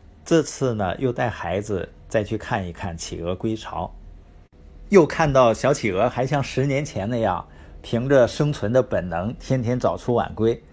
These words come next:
感慨很多啊。你看他们每天天没亮就出发，游两百公里去捕鱼，天黑了呢回来。十年前呢是这样，十年以后的今天还是这样，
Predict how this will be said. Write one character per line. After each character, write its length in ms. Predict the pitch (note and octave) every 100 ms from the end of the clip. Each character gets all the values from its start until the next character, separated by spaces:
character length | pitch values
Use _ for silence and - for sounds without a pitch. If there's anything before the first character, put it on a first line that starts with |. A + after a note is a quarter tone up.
| - - - - -
感 180 | A2 B2
慨 200 | G#2+ A#2+
很 200 | F2+ D#2+
多 200 | F#2+ G2+
啊。 120 | - - - - - - - - - - - A#2+
你 80 |
看 200 | G#2 D3
他 100 | C3
们 160 | D#3 D3+
每 180 | G#2+ F#2+
天 360 | - C3+ D3 - -
天 240 | - D#3+ E3
没 200 | C3 C#3+
亮 340 | F3+ B2+ G#2
就 120 | A#2
出 220 | - -
发， 340 | B2 B2 A#2+ - -
游 220 | B2 A#2+
两 200 | B2 B2
百 140 | B2+ F2
公 220 | A2 A#2
里 120 | F2
去 160 | E2 A#2
捕 240 | G#2 D#2+
鱼， 280 | D#2 F2 G2 - - - - - -
天 220 | - D3+
黑 240 | - D3+ D3+
了 100 | C#3
呢 220 | A2 F#2
回 280 | - F2 A2+
来。 280 | F#2 E2+ - - - - - - - -
十 240 | - - E3
年 180 | F3
前 300 | F3 B2 G#2
呢 200 | C#3 C3
是 200 | A2 A2+
这 160 | G#2 G#2
样， 280 | F#2+ D#2 - - - - - -
十 220 | - B2+
年 180 | C#3 C#3
以 60 |
后 180 | G2 C3
的 120 | A#2
今 180 | A2 C3+
天 260 | A#2 C3+ C3+
还 240 | - F#2
是 220 | G#2+ C3+
这 120 | G2+
样， 220 | E2+ D#2